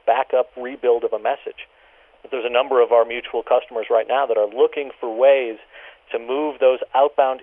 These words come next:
individual messages into the archive. This could mean fifty percent, sixty, maybe seventy-five percent more messages getting into the archive. And so classification, e-discovery is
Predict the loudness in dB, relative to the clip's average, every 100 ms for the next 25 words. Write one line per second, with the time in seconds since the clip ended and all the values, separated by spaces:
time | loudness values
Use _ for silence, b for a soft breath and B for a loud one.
0 | -12 -12 -10 -6 -6 -2 -4 -4 -10 -12
1 | -12 _ _ _ -12 -10 -2 0 0 -2
2 | -8 -12 _ -8 -6 -6 -6 -6 -8 -8
3 | B B B _ -8 -8 -6 -8 -8 -4
4 | -4 -4 -8 -10 -10 -10 -12 -6 -6 -8
5 | 0 0 0 -4 -2 -2 -6 -6 -6 -6
6 | -12 -2 2 2 4 2 0 -8 -6 -6
7 | -8 b b b -4 -2 -2 -6 -8 -6
8 | 2 2 2 -4 -6 -10 -20 _ -10 -4
9 | -4 -4 -10 -10 -6 -6 -8 -14 -18 b
10 | b b -18 -12 -12 -4 -2 0 -4 -6
11 | -8